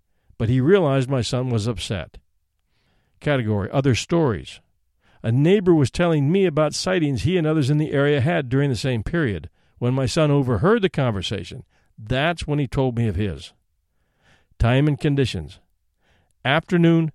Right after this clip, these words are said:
sunny, warm. Swampy area was covered overhead by thick tree and vine growth, so it was dark underneath.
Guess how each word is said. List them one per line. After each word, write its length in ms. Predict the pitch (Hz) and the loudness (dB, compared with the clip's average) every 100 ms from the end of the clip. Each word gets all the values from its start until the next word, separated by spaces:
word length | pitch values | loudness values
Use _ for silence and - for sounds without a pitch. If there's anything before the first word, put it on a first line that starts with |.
| _ | _
sunny, 520 | - - 143 147 127 - | -8 -4 -2 0 -4 -6
warm. 460 | 110 120 107 73 - _ _ _ _ | -6 -2 -2 -6 -12 _ _ _ _
Swampy 540 | - - 127 170 196 170 | -12 -4 0 0 -2 -2
area 300 | 156 156 160 | 0 2 0
was 140 | 135 | -2
covered 380 | - 156 139 139 | -2 -2 0 0
overhead 480 | 143 160 170 143 151 | 0 0 2 0 0
by 160 | 123 110 | -2 -4
thick 340 | - 185 - | -2 -4 -6
tree 260 | - 151 156 | -6 -2 0
and 140 | 123 | -2
vine 300 | 101 135 156 | -2 -2 -2
growth, 360 | 123 110 98 - - | -2 -2 -2 -6 -18
so 180 | - 127 | -6 -2
it 80 | 165 | 0
was 140 | 127 | -2
dark 420 | 107 131 147 143 - | -2 0 2 0 -4
underneath. 640 | 135 117 113 123 110 - | -4 -2 -2 -2 -4 -8